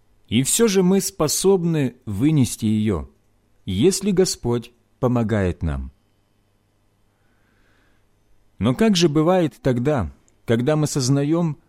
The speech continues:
что мы оставлены Богом? Вспомните один из самых горьких воплей:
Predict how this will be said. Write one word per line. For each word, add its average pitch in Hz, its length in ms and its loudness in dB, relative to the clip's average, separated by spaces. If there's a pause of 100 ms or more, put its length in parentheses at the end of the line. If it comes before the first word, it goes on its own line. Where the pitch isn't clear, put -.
(120)
что - 280 -4
мы 165 180 0
оставлены 156 720 -2
Богом? 90 500 -4 (1200)
Вспомните 185 680 0
один 160 300 0
из - 260 -6
самых 160 440 -2
горьких 127 500 -2
воплей: 113 500 -6